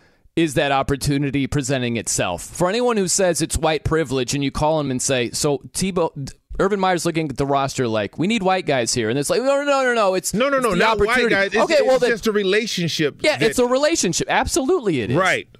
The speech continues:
Speaker 2: And,
Speaker 1: And
Speaker 2: and,
Speaker 1: it's the
Speaker 2: and
Speaker 1: false impression that you can recreate the magic of the past, which is ridiculous. It's,
Speaker 2: Right.
Speaker 1: it's
Speaker 2: Like,
Speaker 1: not gonna happen
Speaker 2: like,
Speaker 1: this
Speaker 2: they'd
Speaker 1: time.
Speaker 2: be better off offering Vernon Davis, who just retired.
Speaker 1: Yeah,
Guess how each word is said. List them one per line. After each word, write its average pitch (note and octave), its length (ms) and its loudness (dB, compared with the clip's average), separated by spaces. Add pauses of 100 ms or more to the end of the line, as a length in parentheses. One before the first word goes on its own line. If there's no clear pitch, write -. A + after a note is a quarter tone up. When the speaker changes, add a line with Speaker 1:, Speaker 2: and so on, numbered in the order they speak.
(540)
Speaker 2:
And, E3 100 2
Speaker 1:
And D#3+ 120 -2
Speaker 2:
and, F3+ 100 2
Speaker 1:
it's G#3 120 -4
the E3+ 80 2
Speaker 2:
and E3 80 -2
Speaker 1:
false A3+ 260 0
impression G3 540 0
that D#3+ 160 0
you E3 120 0
can D#3 380 -2
recreate D3+ 720 -2
the C#3+ 80 0
magic C3 420 -2
of C3+ 60 -4
the A2 80 -4
past, G#2 460 -4
which D#3 180 -2
is F#3+ 320 -4 (160)
ridiculous. F#3 640 -2
It's, B2+ 80 -2
Speaker 2:
Right. A#2 300 0
Speaker 1:
it's - 140 -8
Speaker 2:
Like, D#3 180 0
Speaker 1:
not C#3+ 160 -4
gonna D3+ 320 -4
happen E3 260 -2
Speaker 2:
like, D#3+ 140 0
Speaker 1:
this B2 80 -2
Speaker 2:
they'd F3+ 140 2
Speaker 1:
time. A#3 120 -4
Speaker 2:
be G#3+ 140 0
better D3 400 0
off B2 340 -2
offering B2 580 -2
Vernon A#2 560 -2
Davis, F#2 500 -2
who G#2 100 -4
just G2+ 280 -4
retired. E2+ 640 -4 (300)
Speaker 1:
Yeah, E3+ 140 -6